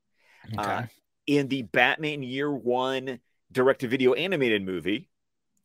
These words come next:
Speaker 2: he was the voice of Alfred.
Speaker 1: Oh, wow. Nice.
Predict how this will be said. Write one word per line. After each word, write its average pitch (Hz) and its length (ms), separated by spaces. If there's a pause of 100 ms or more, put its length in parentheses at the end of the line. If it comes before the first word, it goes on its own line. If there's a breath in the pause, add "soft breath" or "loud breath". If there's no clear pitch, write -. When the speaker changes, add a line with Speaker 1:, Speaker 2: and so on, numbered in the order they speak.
(280)
Speaker 2:
he 135 140
was 127 100
the 120 80
voice 127 220
of 123 100
Alfred. 107 500 (480)
Speaker 1:
Oh, 285 440
wow. 117 400 (180)
Nice. 127 420